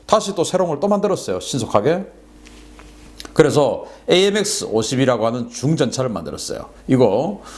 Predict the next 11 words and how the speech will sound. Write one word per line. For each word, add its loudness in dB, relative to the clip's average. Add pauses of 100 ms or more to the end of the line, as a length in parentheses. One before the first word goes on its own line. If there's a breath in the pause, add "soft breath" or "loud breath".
(140)
어, 4
이름 2
그대로 0
중전차, -4
아주 0
무거운 0
전차입니다. -4 (380 loud breath)
어, 4
이때 4
당시에 2
만들었는데, -2